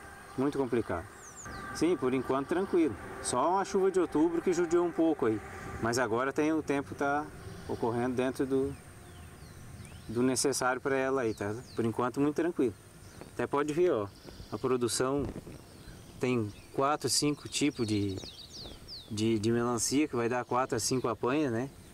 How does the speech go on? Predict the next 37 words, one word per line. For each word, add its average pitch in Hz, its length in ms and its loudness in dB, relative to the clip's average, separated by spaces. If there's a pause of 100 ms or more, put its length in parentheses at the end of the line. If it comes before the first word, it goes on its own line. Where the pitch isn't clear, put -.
(440)
O 120 80 2
ano 123 120 0
passado 120 440 0
foi 123 180 0
feito 127 380 0 (280)
uma, 135 440 2
duas, 120 480 2
no 107 100 0
máximo, 127 500 0
e 117 80 2
uma 127 120 0
melancia 131 360 0
sem 139 140 0
qualidade, 131 640 0
né? 95 100 -6 (720)
Esse 117 240 2
ano 127 120 0
tu 131 100 0
já 135 120 2
pode 139 240 0
ver 135 220 4
que - 60 -4
é 120 40 0
uma 117 120 0
melancia 117 380 2
bem 123 200 0
formada, 123 680 0
ó. - 220 -12 (280)
Tem 120 100 0
uma 120 60 2
melancia 120 360 0
bem 135 160 2
graúda 123 440 2
ali 127 180 2
das 113 180 2
primeiras, 120 540 2
ó. 98 100 -6